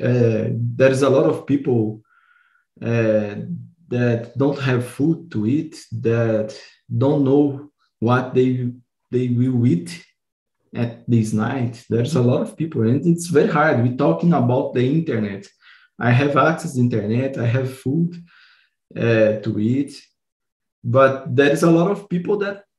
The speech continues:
don't have this. How,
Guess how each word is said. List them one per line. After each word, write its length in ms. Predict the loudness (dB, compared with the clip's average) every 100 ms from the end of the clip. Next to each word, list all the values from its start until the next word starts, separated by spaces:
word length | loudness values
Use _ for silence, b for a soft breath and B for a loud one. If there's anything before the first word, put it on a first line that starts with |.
| -16 -6
don't 240 | 0 0 2
have 400 | 2 2 0 0
this. 600 | 0 -2 -8 -16 -18 -20 _ _ _ _ _
How, 640 | 0 4 6 6 4 -2